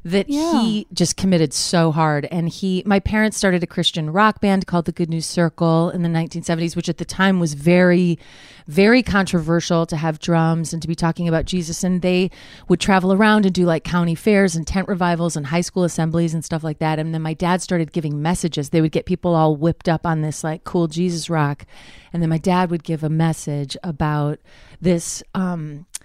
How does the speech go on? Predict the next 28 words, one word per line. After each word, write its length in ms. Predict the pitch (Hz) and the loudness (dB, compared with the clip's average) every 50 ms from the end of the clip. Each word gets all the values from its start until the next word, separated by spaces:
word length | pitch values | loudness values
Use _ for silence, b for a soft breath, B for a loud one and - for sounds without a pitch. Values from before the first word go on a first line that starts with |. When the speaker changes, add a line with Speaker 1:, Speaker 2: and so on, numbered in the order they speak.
| b b b b b | b b b b b
Speaker 1:
awesome 540 | - 202 208 208 208 - - 220 208 202 202 | 2 4 4 4 4 2 2 2 2 2 2
counterculture, 800 | - - 220 202 202 202 190 - - 214 202 185 - 202 190 185 | 0 2 2 2 2 0 -2 -2 -2 -2 -2 0 0 -2 0 2
long-haired 540 | 185 185 185 185 190 170 180 196 190 180 160 | 4 4 4 4 2 2 2 2 2 0 0
Jesus 380 | - 185 185 180 175 180 - | -2 -2 0 0 -2 -4 -4
dude 280 | - - 196 190 185 170 | -2 0 0 0 0 0
who 100 | 165 185 | 0 0
loves 320 | 170 175 180 175 165 156 165 | 2 2 2 2 2 0 -2
you 80 | 180 170 | -2 0
like 240 | 165 160 151 - 175 | 0 -2 -2 0 -2
you've 180 | 175 151 143 | -2 -2 -2
never 360 | 147 151 151 160 151 156 160 | -6 -6 -4 -6 -6 -8 -8
been 180 | 147 165 156 156 | -6 -6 -4 -2
loved 280 | 156 160 160 156 - _ | -2 -2 -4 -4 -8 _
before. 520 | 160 147 - - 170 165 165 165 165 165 165 | -14 -14 -10 -8 -6 -6 -4 -4 -4 -4 -4
And 180 | 160 151 151 - | -6 -8 -10 -16
he 180 | - - 202 185 | -8 -6 -2 -2
would, 120 | 185 175 | -2 -2
they 120 | 190 196 185 | -2 0 0
Speaker 2:
Yeah. 60 | 175 | 0
Speaker 1:
would 100 | 170 165 | 0 -2
do 180 | - 170 160 - | -2 -6 -2 2
altar 300 | 208 226 254 247 - 254 | 4 2 4 4 0 -4
calls 340 | - - 214 233 220 208 185 | -2 0 2 2 2 2 0
and 80 | 185 165 | -4 -6
people 280 | - 180 - 175 165 | -6 -8 -6 -6 -6
would 120 | 165 160 - | -6 -8 -8
come 180 | - 175 175 | -10 -12 -12
forward. 540 | - - - 214 208 208 202 202 196 190 | -10 -2 2 4 4 6 6 4 4 2